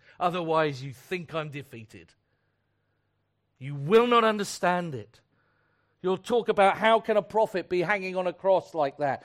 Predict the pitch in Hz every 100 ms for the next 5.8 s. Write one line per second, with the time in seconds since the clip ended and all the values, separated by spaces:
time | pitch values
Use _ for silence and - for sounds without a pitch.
0 | - 160 147 139 214 277 190 233 247 165
1 | - _ - 139 135 226 226 190 - -
2 | 233 247 185 - 185 160 147 143 - 123
3 | 117 - - - 160 156 143 - - 226
4 | 147 - - - 175 175 151 - 143 -
5 | - 208 190 156 135 165 156